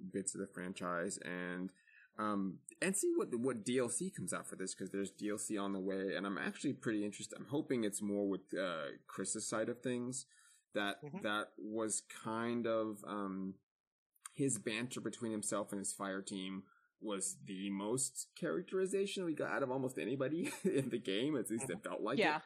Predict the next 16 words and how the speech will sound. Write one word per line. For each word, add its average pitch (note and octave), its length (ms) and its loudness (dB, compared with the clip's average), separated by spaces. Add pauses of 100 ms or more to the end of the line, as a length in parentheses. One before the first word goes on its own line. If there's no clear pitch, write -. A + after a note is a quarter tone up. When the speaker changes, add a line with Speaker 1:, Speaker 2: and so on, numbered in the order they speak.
(480)
Speaker 1:
it. - 60 0
Uh, G#2 160 6
so A2+ 160 4
Speaker 3:
Yeah. G#2+ 160 6
Speaker 1:
seeing C3 340 4
more G#2 240 4
of G2+ 100 2
that G2+ 160 2
and G2 80 0
more G#2 140 2
of G2+ 220 2
what G2 240 2
they G2+ 100 4
were G2+ 220 2
up F#2 200 -4
to, G2 480 0